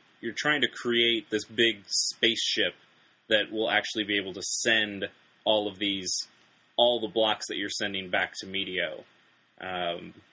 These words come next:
it's, it's something pretty easy. It's like the Meteos engine or something like that. I, I wish I could remember.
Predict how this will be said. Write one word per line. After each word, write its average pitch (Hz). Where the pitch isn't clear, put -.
it's, 104
it's 117
something 104
pretty 98
easy. 92
It's 90
like 98
the 101
Meteos 92
engine 90
or 87
something 90
like 85
that. 87
I, 87
I 95
wish 95
I 90
could 90
remember. 85